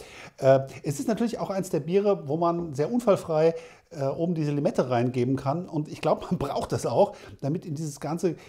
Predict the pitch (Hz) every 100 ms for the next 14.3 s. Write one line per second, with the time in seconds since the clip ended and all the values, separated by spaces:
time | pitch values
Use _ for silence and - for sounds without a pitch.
0 | - 147 - 196 185 147 147 151 208 247
1 | 175 180 - 156 139 147 185 - 120 -
2 | 156 - 190 - 170 165 - - 170 -
3 | 147 127 185 185 - - - - 170 151
4 | - - - - - - 160 175 190 185
5 | - 160 160 165 170 139 156 139 160 170
6 | 147 120 135 160 156 - - - - 151
7 | 151 135 143 139 - 143 139 139 127 139
8 | 131 139 143 - - 170 117 98 - -
9 | - _ - 208 - - _ _ - 151
10 | 147 139 - - _ _ _ - - 147
11 | 160 151 - _ _ - 127 135 135 -
12 | - 131 135 139 - 123 147 139 131 135
13 | 135 135 120 - 131 127 120 - - -
14 | - 120 131